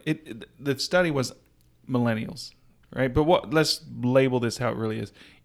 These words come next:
Anyone that's comfortable with technology,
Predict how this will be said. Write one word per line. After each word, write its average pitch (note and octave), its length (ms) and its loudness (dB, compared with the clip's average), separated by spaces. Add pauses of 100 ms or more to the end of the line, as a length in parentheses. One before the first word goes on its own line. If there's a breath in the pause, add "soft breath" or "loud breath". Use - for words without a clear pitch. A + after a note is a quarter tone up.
Anyone E3+ 380 2
that's C3 140 -2
comfortable A#2+ 840 -2
with A#2+ 160 -2
technology, G2 720 -6